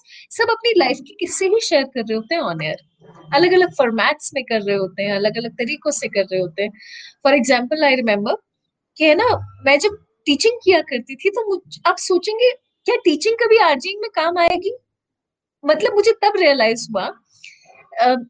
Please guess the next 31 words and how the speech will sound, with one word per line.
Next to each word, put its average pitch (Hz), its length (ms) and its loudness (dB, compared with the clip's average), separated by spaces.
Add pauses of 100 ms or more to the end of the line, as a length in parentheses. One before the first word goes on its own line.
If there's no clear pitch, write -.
(140)
teaching 370 320 -2
का, 370 300 2 (180)
I - 20 0
remember 269 320 -4
I 254 160 0
was - 140 -10 (100)
teaching 320 220 -8
the 285 100 -6 (120)
class 220 360 -4
nursery, 175 400 -6 (200)
है 254 80 -10
ना, 403 80 -6
और 294 160 0
मैं 285 300 0
board 240 260 -2
पर 330 100 -2
कुछ 285 300 -10
लिख 240 200 -8
रही 196 140 2
थी, 277 140 -10
तो 277 120 -10
मेरी 349 180 2
principal 330 460 -6
उस - 180 -6
वक्त 240 220 -8
हुआ 214 100 4
करती 214 360 -4
थी, - 120 -4
उन्होंने 277 240 0
मुझे 254 200 0
कहा 254 360 -2